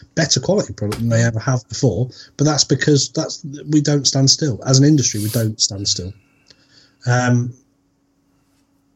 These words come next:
but yeah, customer service will always win. You can be a little bit more expensive than anybody else. If your customer service is there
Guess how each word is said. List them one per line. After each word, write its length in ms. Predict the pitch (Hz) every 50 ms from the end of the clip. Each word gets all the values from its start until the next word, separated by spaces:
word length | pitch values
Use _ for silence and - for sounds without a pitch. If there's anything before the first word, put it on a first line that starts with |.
| _ _ _ _ _ _ _ _ _ _ _ _ _ _ _ -
but 100 | 165 143
yeah, 200 | 160 165 131 -
customer 380 | - - - 151 - - 143 135
service 340 | - 143 131 123 113 110
will 100 | 123 123 123
always 200 | 123 120 110 110
win. 260 | 120 113 104 98 101 _ _ _ _ _ _ _ _ _ _ _ _ _ _ _ -
You 120 | 180 202
can 160 | - 180 180
be 120 | 185 190 185
a 60 | 160
little 100 | 151 135
bit 80 | 143 135
more 240 | 135 135 127 120 120
expensive 420 | 117 - - 120 110 - - 117
than 120 | 113 113 113
anybody 240 | 110 110 107 110 104
else. 520 | 98 95 98 - - - - - - - - -
If 120 | 123 -
your 120 | 139 127
customer 420 | 131 - - 165 - - - 156 147
service 420 | - - 151 139 127 120 110 113
is 120 | 123 123 117
there 360 | 131 110 95 98 123 139